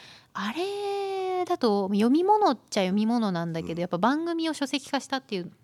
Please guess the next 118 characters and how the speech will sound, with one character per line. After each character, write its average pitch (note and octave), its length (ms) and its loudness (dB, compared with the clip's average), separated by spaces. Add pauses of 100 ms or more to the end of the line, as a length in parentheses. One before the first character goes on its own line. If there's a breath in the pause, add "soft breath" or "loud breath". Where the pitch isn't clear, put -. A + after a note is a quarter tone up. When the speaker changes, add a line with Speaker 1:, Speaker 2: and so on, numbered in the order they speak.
Speaker 1:
テ G#3+ 80 -2
イ G3+ 40 -2
ス - 80 0
ト A#3 60 0
が G3+ 80 -2
強 A#3 340 0
い G3+ 120 4
ん D#3+ 140 0
で、 D#3+ 320 2
Speaker 2:
う - 420 -20
ん。 - 20 -18
Speaker 1:
そ - 60 -2
う - 20 0
じ D#4 80 0
ゃ A#3+ 60 4
な F#3 100 0
く - 60 -10
て F3+ 80 -4
も E3 80 -6
完 C4+ 200 0
全 C#4+ 120 2
に C4+ 160 4
も B3 100 2
う - 40 2
自 F#3 180 0
分 C4+ 280 2
の C#4 80 0
言 C#4 200 2
葉 C#4 120 0
と A3 100 -2
し - 120 -8
て。 D3 240 -6
Speaker 2:
う - 40 -8
ん。 A3 60 -14 (180)
あ C#3+ 120 -2
と F4 100 -2
は C#4+ 80 0
な B2 100 -2
ん - 40 -2
か F#2 60 -6
や E2+ 60 -4
っ - 40 -12
ぱ D2 140 -6
こ D#2+ 140 -6
う D#2+ 160 -12
行 D3 180 2
政 E2 260 -2
と - 80 -8
い D2+ 60 -4
う - 20 -16
か D#2 100 -8
町 A2 280 2
と - 100 -2
か - 120 -4
っ - 40 -6
て、 - 260 -8
Speaker 1:
う F#3+ 60 -6
ん。 F3+ 120 -6
Speaker 2:
ほ-、 E3 280 -10
信 B3+ 480 4
頼 A#3+ 180 4
と - 140 -2
か - 160 -6
安 G#3 180 4
心 G#3+ 200 2
も A#2+ 100 0
す - 100 -4
ご A#2+ 120 -4
く F#2+ 100 -10
重 G2+ 220 0
要 G2+ 60 4
や F2 80 2
と - 60 0
思 G2+ 140 2
う - 40 -4
か - 80 -2
ら、 G3+ 180 2
Speaker 1:
う - 20 -8
ん G#3 40 -8
う G3+ 40 -10
ん G3+ 40 -10
う G3+ 40 -10
ん。 G3 100 -14
Speaker 2:
本 D4+ 340 4
と F3 520 -4
地 C#3+ 160 0
上 C#3+ 200 0
波 F2+ 160 -4
っ C#2 60 -12 (140)
て - 80 -4
や G2+ 80 2
っ - 40 0
ぱ - 100 -2
未 C#3+ 200 2
だ D3+ 80 0
に C#3+ 100 0
強 B2+ 260 2
い F#2 40 0
な E2+ 100 -2
気 - 140 -4
は A#2+ 100 4
す - 160 2
ん D3+ 60 6
の A2 80 2
よ。 D#2 140 -2
Speaker 1:
う A#3+ 80 -6
ん、 G3 40 -4
俺 F#3+ 140 -2
先 F#3+ 180 -4
生 F3+ 140 -4
だ。 D3 140 -6
Speaker 2:
う B2 100 0
ん、 A#2 280 2
な C3 80 2
ん - 20 -8
か B2 100 -4
そ - 140 -2
れ E3 180 2